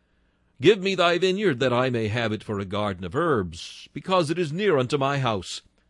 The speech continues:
and I will give thee for it a better vineyard than it, or if it seem good unto thee,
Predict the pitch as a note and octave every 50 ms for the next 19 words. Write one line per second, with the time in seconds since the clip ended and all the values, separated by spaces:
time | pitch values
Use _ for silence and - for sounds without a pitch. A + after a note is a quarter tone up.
0 | _ _ _ _ _ _ D#2+ D#2+ D2+ F2+ G#2+ G#2+ G#2 F#2 F#2 F#2 E2+ D#2 F#2 G2
1 | G#2 G2 F#2 F#2 F#2 F2 - - A2 A2+ A#2 G#2 F#2 A#2+ C3 B2+ D#3 F3 G3+ G3
2 | D#3+ B2 A2 A2 G#2 F#2+ F2+ F2 F2+ E2 F2 E2 E2 D#2+ D#2 - - _ _ _
3 | _ _ _ _ - - F2+ F2 F2+ A2 A2+ G2 F2+ E2 - - - G2 F#2 F2+
4 | E2 G2 G2 F#2+ F#2+ G2 F2+ G2 E2+ G2 G#2+ C#3 F#3+ -